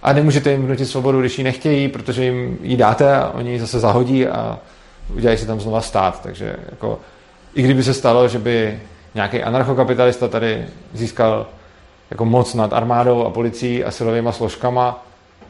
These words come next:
tak jako tím stejně nezavede ankap v populaci, kde to ty lidi nechtějí, protože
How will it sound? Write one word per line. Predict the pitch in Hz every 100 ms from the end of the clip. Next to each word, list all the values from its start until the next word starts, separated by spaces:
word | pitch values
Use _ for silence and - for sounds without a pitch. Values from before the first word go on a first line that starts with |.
| -
tak | - 120
jako | 110 113 113 - - - _ _
tím | - 127
stejně | - 123 127 - - - -
nezavede | 127 127 127 123 123
ankap | 123 120 135 123 - - - - - -
v | -
populaci, | 123 123 127 120 127
kde | 113
to | 113
ty | 117
lidi | 117 120
nechtějí, | 92 - 127 131
protože | 123 113 101 110